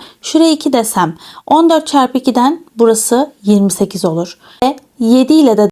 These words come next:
dördü çarparsam yirmi sekiz olacağından dolayı buraya da yedi demem gerekir.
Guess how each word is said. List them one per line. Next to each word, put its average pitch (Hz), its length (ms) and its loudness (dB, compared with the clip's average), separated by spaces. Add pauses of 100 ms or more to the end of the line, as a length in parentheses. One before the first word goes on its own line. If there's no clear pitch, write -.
(160)
dördü 220 300 2
çarparsam 196 720 -2
yirmi 190 240 -4
sekiz 202 300 -2
olacağından 285 640 2
dolayı 294 300 0 (180)
buraya 196 280 0
da 254 180 0 (220)
yedi 185 220 -4
demem 175 300 -8
gerekir. 175 420 -14